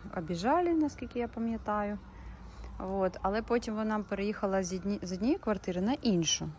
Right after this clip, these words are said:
Ну, переїзд був. І Бела якийсь час там жила сама, ну, там інші сусіди, м, приглядали за нею. Але потім сусідка подзвонила і каже, що забирай, мабуть, бо не виживе сама вона тут.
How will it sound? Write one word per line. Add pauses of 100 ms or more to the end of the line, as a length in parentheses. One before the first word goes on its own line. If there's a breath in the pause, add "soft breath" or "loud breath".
Ну,
переїзд
був. (760 loud breath)
І (1160)
Бела
якийсь
час
там
жила
сама,
ну,
там
інші
сусіди, (420)
м,
приглядали (240)
за
нею. (500 loud breath)
Але
потім
сусідка
подзвонила (100)
і
каже,
що (580 loud breath)
забирай,
мабуть,
бо
не
виживе (140)
сама
вона
тут.